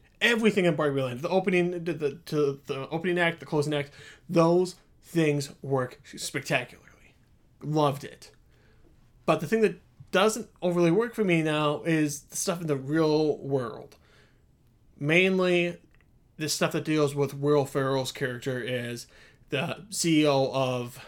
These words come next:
Mattel. Every ca-, other character in this film, I shouldn't say every other character, the majority of the characters in this film have a through line with their story.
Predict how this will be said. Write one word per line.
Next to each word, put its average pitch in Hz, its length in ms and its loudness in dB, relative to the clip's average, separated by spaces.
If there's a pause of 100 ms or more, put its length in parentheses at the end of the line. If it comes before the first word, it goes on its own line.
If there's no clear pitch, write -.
(120)
Mattel. 127 460 -8 (2750)
Every 196 240 0
ca-, - 160 -12
other 180 200 2
character 170 460 0
in 143 200 -2
this 151 160 -2
film, 117 460 -6 (200)
I 151 80 -8
shouldn't 147 180 -8
say 143 100 -2
every 123 120 -10
other 117 200 -14
character, - 420 -14 (1700)
the 175 100 -2
majority 196 360 6
of 175 60 0
the 170 60 0
characters 156 380 0
in 143 100 -4
this 131 120 -4
film 131 280 -4
have 127 440 -4
a 127 300 -4
through 147 400 -2
line 127 300 -6
with 131 120 -14
their 123 120 -10
story. - 400 -6